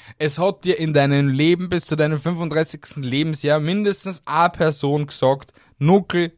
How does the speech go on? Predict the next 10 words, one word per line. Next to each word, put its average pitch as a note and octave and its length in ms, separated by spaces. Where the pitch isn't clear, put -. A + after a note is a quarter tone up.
nicht C#3+ 420
an A#2+ 320
Kugelschreiber C#3+ 680
und F3+ 280
nimm G#3 280
nicht F#3 280
alles D3 420
in C3+ 240
den C#3+ 220
Mund, B2+ 380